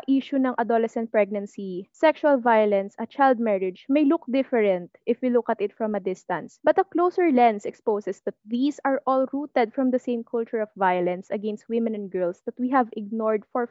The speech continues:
far too long. Your participation in today's discussion already opens a lot of possibility for this generation of young women and girls in achieving their full capacity and to be empowered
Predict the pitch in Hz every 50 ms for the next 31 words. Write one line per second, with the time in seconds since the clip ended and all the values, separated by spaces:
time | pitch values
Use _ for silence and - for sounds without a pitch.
0 | _ _ 240 233 233 233 240 - _ - 226 214 214 190 196 190 170 151 262 247
1 | _ _ _ - 302 330 330 339 339 339 349 330 - 330 - - 269 262 - 294
2 | 269 269 262 262 254 214 240 233 - 202 202 - - 220 214 208 - 240 226 220
3 | - 226 226 220 226 226 202 214 - - 226 226 - 254 233 214 208 - - 214
4 | 208 202 - - - _ - 214 - - 220 190 190 196 185 185 - - 185 202
5 | - - 214 202 196 214 - _ - 214 208 208 202 190 196 202 208 - 214 190
6 | 185 - - 226 254 262 269 269 269 247 240 233 226 220 214 208 208 220 269 359
7 | - _ _ _ _ _ _ _ _ 302 339 349 349 - - 302 285 262 220 247
8 | 254 262 247 254 240 247 _ 269 262 262 - 269 - - 233 220 220 - - 220
9 | - - 202 208 - 240 240 233 - 220 214 226 - 226 233 - _ - 311 -
10 | 285 262 - 180 170 170 190 208